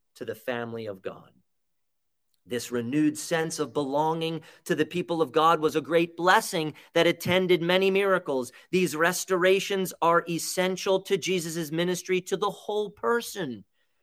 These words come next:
Jesus healed the body, the spirit, and the social life of the sick. This was part of his larger plan to welcome outcasts and outsiders of every kind into the family of God.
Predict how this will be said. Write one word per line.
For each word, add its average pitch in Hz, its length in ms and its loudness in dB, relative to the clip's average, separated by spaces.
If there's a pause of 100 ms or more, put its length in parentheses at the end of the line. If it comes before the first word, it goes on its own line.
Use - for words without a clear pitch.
(260)
Jesus 214 420 0
healed 233 420 8
the 233 60 8
body, 214 640 4 (160)
the 175 80 2
spirit, 233 680 2 (480)
and 185 120 2
the 220 40 2
social 233 560 6
life 190 360 2
of 180 100 -4
the 175 100 0
sick. - 440 0 (760)
This 139 160 -8
was 160 140 -4
part 185 280 6
of 170 60 2
his 170 180 2
larger 180 400 6
plan 156 500 0 (180)
to 190 120 2
welcome 202 840 6 (120)
outcasts 180 1000 6 (160)
and 160 180 2
outsiders 160 760 4
of 151 140 2
every 226 240 6
kind 123 560 0 (360)
into 135 220 -2
the 120 100 -2
family 120 440 -2
of 98 120 -10
God. 95 460 -6